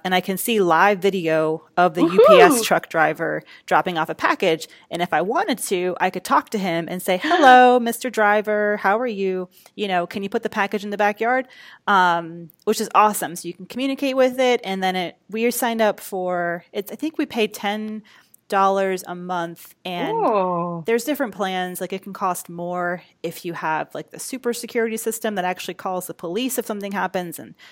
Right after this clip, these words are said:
Speaker 1: all these different things. But anyway, um, I don't know all the technical details of it. I know that it's about ten dollars a month. It was a few hundred bucks, but I'm telling you, it is money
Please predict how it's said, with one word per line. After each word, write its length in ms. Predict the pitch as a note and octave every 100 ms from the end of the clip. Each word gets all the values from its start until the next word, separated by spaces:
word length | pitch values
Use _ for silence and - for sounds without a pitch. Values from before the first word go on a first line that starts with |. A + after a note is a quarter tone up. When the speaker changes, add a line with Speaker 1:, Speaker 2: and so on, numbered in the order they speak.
| - _
Speaker 1:
all 120 | F#3+
these 140 | G#3 G#3
different 340 | G3+ G3 D#3+
things. 220 | F#3 D#3+ -
But 160 | -
anyway, 440 | B3+ B3 E3+ E3 E3 _ _ _
um, 360 | F3 E3 E3 - -
I 80 | F#3+
don't 160 | G3
know 100 | F#3+
all 120 | F#3 F3
the 80 |
technical 460 | F3 G3 - F3 E3+
details 460 | E3 E3+ E3+ D3+ D#3
of 120 | D#3
it. 80 | D#3
I 80 |
know 200 | D#3+ E3+
that 120 | F3 E3+
it's 160 | D#3+
about 240 | F3 D#3 -
ten 180 | F3
dollars 320 | F3 E3+ E3+ E3+
a 40 |
month. 320 | D#3+ D#3 D#3
It 80 | -
was 120 | E3+ E3
a 40 |
few 200 | - F3
hundred 200 | F3 D#3+
bucks, 320 | D3+ D3+ -
but 140 | - A3+
I'm 140 | G#3+
telling 280 | G3+ E3 D3
you, 80 | C#3+
it 60 | F3
is 100 | C#3
money 440 | D3+ D#3 E3 D#3+